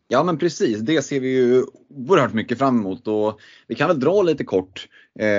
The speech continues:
v-, hur reducerings-S M går till. Eh, det finns ju mer att läsa på reducering punkt se snedstreck tavling. Eh, men, och det är ganska lätta förutsättningar.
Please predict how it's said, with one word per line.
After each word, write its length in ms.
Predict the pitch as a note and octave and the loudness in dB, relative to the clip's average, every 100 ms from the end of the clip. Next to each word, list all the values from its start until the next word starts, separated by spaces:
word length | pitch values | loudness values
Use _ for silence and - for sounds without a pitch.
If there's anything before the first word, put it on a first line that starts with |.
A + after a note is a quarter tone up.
| G2 | 0
v-, 160 | F#2+ A2+ A2+ | -2 -6 0
hur 300 | B2 A2+ A2 A2 G#2+ | 2 2 0 0 2
reducerings-S 760 | A2+ A2 A2 A#2 A2 A2+ C#3+ G#2 | 0 -2 -2 -2 0 0 -2 -4
M 120 | G2+ | -6
går 100 | G#2 | -2
till. 320 | E3+ E2+ F#2 A2 - - - _ | -2 0 -2 -4 -10 -20 -20 _
Eh, 260 | A2+ G#2+ G#2 | -2 0 0
det 80 | A#2+ | 2
finns 280 | C#3+ C3+ A#2+ | 2 2 2
ju 80 | A2 | 0
mer 220 | A2 G#2 | 0 0
att 60 | G#2 | 0
läsa 320 | G2+ G2 G#2+ | -2 -2 -6
på 100 | G2+ | -2
reducering 540 | F#2 F2+ F2 F2+ F2 | -4 -4 -4 -4 -4
punkt 220 | E2+ F#2 F2+ | -8 -8 -8
se 260 | E2+ - F2 | -8 -6 -8
snedstreck 460 | - F2+ E2+ E2+ - _ | -6 -8 -6 -10 -12 _
tavling. 840 | - G#2 E2+ F2 G#2 F#2 D2 - - - - - - | -2 2 2 2 0 0 -2 -6 -14 -20 -20 -20 -2
Eh, 500 | G2 F#2 F#2 F2 - | 2 4 2 0 -4
men, 100 | A2+ | -8
och 120 | B2 | 0
det 80 | B2 | 2
är 40 | B2+ | 4
ganska 480 | B2 A#2+ A2+ G#2+ | 2 0 0 0
lätta 400 | F#2 A#2+ - - | 0 -2 -2 -8
förutsättningar. 840 | - G#2+ F#2 - G#2+ - F2 D#2+ | -6 -4 -4 -6 -10 -8 -10 -8